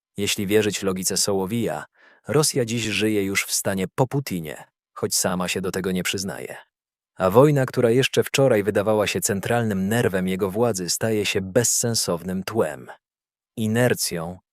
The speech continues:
której nikt nie może ani zatrzymać, ani zrozumieć. Politolog twierdzi, że Kreml nie zamierza iść na kompromis. Przeciwnie – przygotowuje nową falę presji, nową fazę zniszczeń.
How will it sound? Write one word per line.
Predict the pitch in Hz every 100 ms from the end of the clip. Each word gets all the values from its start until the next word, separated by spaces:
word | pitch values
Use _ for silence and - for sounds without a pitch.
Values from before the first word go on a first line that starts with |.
| _ _ -
której | - 104 95
nikt | 95 117 113 -
nie | 113 104
może | 104 104 -
ani | 117 127
zatrzymać, | 120 107 - 107 98 90
ani | 92 90
zrozumieć. | 95 107 98 80 - - - _ _ _ _ _
Politolog | - 98 98 107 98 -
twierdzi, | - 98 92 92
że | 87
Kreml | 85 104 95 92
nie | 95 92
zamierza | 95 95 87 80
iść | 73 -
na | 78
kompromis. | 90 82 78 69 - - _ _ -
Przeciwnie – | 101 - 110 76 67 - - _ _
przygotowuje | - 95 92 101 98 95 90
nową | 95 107 107
falę | 113 110 110
presji, | 90 - - 64 - _
nową | 95 92 87 90
fazę | 90 92 101
zniszczeń. | 101 82 - - -